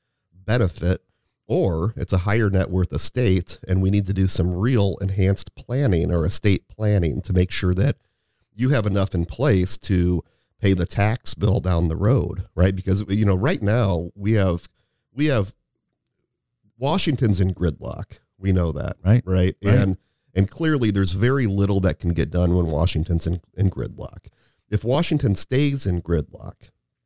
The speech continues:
Speaker 1: then we're gonna see two thousand, January of two thousand twenty-six come around, and we're gonna revert to the old tax law plus some cost of living adjustment.
Speaker 2: Well, what does that mean?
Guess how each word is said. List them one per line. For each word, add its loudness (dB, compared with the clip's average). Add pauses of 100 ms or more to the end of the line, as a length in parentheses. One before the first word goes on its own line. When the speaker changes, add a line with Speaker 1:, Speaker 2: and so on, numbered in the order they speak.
(640)
Speaker 1:
then 2
we're -4
gonna 2
see 0
two -6
thousand, 0
January 2
of 0
two -4
thousand 0
twenty-six 0
come 0
around, 2 (640)
and 2
we're 0
gonna 2
revert 0
to -14
the 0
old 0
tax -2
law 2
plus 0
some 0
cost -2
of -4
living 2
adjustment. -6
Speaker 2:
Well, 0
what 0
does -2
that 0
mean? -2